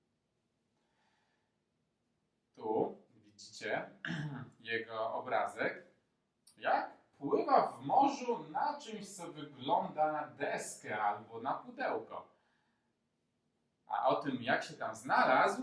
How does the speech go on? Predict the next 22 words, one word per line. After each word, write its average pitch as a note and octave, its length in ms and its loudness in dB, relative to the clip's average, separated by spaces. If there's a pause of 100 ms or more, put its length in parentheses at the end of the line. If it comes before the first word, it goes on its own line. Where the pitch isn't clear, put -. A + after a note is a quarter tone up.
(380)
dowiemy G#2+ 400 -14
się - 120 -16
w - 80 -20
trakcie - 380 0
tego C3 300 -8
filmu. - 280 -18 (2250)
Oskar B3+ 440 4
był C#3 200 2
kotem F3+ 400 4 (100)
okrętowym. C#3 920 0
Był G#2 160 -18
kotem, A#2+ 640 2
który A2+ 360 -6 (240)
najpierw A#2+ 800 -2 (200)
służ-, A#2+ 460 -10
zaczął C#3+ 380 4
służyć C#3 520 -2 (560)
w A2 140 -20
marynarce A#2+ 920 2 (280)
niemieckiej, C#3 640 -4
w - 80 -14
Kriegsmarine, A2+ 840 4